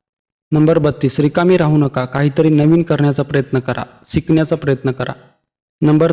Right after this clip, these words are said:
तेहतीस, दुसरं कोणी आपलं लाड करेल याची वाट पाहू नका. स्वतःच स्वतःचे लाड करा. नंबर चौतीस,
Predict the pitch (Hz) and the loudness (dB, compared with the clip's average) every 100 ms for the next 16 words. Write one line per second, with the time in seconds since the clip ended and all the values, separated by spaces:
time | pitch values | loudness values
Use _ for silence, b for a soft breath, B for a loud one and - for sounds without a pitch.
0 | 165 151 143 135 135 147 - 185 185 170 | 2 0 2 -2 0 -2 0 2 2 2
1 | 175 160 - 170 160 151 160 160 156 139 | 2 -2 -2 2 2 2 -2 0 0 0
2 | - - 147 160 143 143 139 139 139 135 | 0 -2 -2 0 -2 -4 -4 -2 0 0
3 | 131 123 - _ _ 143 135 160 165 - | -4 -12 -14 _ _ -4 -2 -2 -2 -2
4 | 143 143 160 147 135 131 123 117 - _ | -2 0 0 0 -2 -6 -8 -8 -14 _
5 | _ _ _ - 156 160 160 160 135 139 | _ _ _ -2 2 2 2 0 0 -2
6 | 127 - | -4 -16